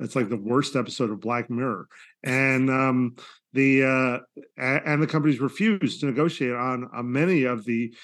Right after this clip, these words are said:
Speaker 1: important issues that we raised and forced us to go on strike. Uh, at some point, unfortunately, the nature of capitalism is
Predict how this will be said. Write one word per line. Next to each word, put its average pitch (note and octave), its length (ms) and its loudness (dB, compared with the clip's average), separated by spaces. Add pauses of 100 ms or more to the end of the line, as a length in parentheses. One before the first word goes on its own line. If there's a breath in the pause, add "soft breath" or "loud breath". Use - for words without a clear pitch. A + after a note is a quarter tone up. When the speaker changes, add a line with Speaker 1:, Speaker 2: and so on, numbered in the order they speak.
(180 loud breath)
Speaker 1:
important B2+ 460 0
issues A2 420 -2
that A#2 220 -4
we G#2+ 480 -2 (520 soft breath)
raised D3+ 420 6
and D3 160 4
forced F#3 380 0
us C#3+ 240 0
to D#3+ 100 -2
go C3+ 220 0
on D3 100 0
strike. C#3+ 480 -4
Uh, B2+ 280 -2
at - 100 -6
some C#3+ 160 0
point, C3 380 0 (100)
unfortunately, B2 800 0
the A2+ 160 -4
nature A#2 260 -4
of G#2+ 80 -16
capitalism A#2 640 -2
is A#2 360 -4